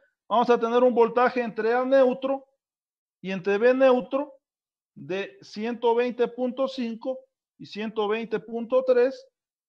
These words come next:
y un voltaje B neutro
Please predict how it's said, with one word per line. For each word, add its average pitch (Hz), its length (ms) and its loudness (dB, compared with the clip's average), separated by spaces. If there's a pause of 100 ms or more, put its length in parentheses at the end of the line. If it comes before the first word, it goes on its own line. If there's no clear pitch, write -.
(120)
y 175 80 -12
un 180 140 -8
voltaje 226 840 0 (1400)
B 175 240 -2
neutro 233 600 0